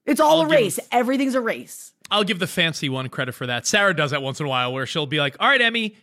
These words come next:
Speaker 2: you have thirty seconds." And yeah, the kids make a game of it. And I, I'll, I'll credit, uh, our pal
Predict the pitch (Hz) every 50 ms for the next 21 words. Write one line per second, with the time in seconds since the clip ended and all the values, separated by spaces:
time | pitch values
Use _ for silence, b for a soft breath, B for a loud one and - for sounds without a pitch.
0 | b _ _ 160 170 170 185 180 165 - - - 277 262 269 269 262 226 - 294
1 | 285 277 - 254 214 202 185 - - - - _ _ _ _ _ _ - 156 160
2 | 160 156 156 156 156 160 - 220 294 349 349 247 - - 262 262 214 262 277 269
3 | - 214 202 262 269 240 175 143 151 147 175 185 196 202 202 - 190 196 196 185
4 | 185 196 185 190 - - 247 254 254 247 - - 185 175 170 170 170 165 156 160
5 | 151 - - 180 190 180 165 147 139 135 131 - _